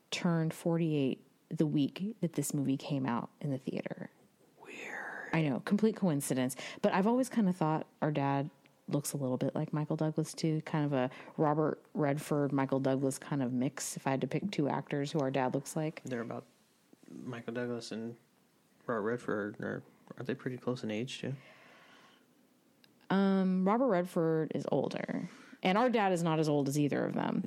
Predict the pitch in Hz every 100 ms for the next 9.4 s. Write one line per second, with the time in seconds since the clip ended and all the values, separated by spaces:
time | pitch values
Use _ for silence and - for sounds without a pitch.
0 | - - - - - - 131 - - -
1 | 196 214 208 208 170 165 156 147 143 -
2 | - - 170 165 - - - - 196 254
3 | 240 - 254 247 220 180 151 151 139 127
4 | 143 - 123 147 170 190 165 - _ 170
5 | 170 147 143 - - - - 185 - 175
6 | 143 - - - 175 175 165 - 147 -
7 | - - - - - 214 160 147 143 143
8 | 139 131 139 - 151 147 143 139 135 143
9 | 135 131 127